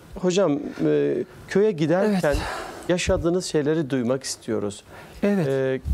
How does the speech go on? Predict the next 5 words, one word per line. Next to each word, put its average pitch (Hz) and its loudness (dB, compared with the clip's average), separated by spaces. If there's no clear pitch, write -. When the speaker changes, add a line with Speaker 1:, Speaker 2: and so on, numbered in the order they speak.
Speaker 1:
köye 175 4
giderkenki 170 0
hissiyatlarınız 147 0
nasıldı? 113 -2
Ee, 131 2